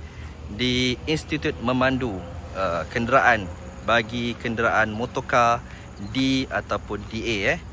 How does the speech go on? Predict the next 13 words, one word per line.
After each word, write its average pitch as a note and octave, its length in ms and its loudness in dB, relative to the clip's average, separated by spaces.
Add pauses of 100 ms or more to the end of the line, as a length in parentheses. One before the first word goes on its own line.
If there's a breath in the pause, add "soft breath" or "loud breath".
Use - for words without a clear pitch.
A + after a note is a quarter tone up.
(240 loud breath)
Maksudnya G#2 320 -4
manual A#2 480 2
ataupun A2 720 0
auto. A2 400 0 (400 loud breath)
So, A#2 400 4
hari C#3 320 4
ini F#3 240 2 (160)
saya A#2 240 4
akan A#2+ 400 6
terangkan C#3 800 4
tentang B2 480 2
salah D#3+ 320 4
satu B2+ 560 -2